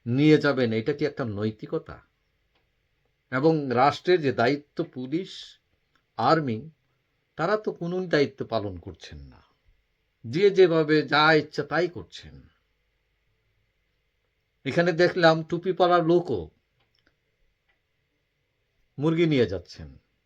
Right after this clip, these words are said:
হাঁস নিয়ে যাচ্ছেন। তাদেরকে যদি বলি যে ইসলাম ধর্মে কি বলা আছে, ইসলাম ধর্মে যদি আপনি পাঁচটা টাকা পান রাস্তায়,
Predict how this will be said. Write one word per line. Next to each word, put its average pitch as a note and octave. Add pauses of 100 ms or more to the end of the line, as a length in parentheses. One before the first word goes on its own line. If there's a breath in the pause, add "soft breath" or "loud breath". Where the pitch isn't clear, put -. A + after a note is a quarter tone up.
(640)
হাঁস D#3
নিয়ে B2
যাচ্ছেন। D#2+ (1800)
তাদেরকে C3
যদি D#3+
বলি C#3+ (680)
যে A2 (360)
ইসলাম E3+
ধর্মে D#3+
কি -
বলা G2
আছে, - (1040)
ইসলাম D#3+
ধর্মে D3+
যদি C3
আপনি D3
পাঁচটা C#3+
টাকা C#3+
পান B2 (720 soft breath)
রাস্তায়, -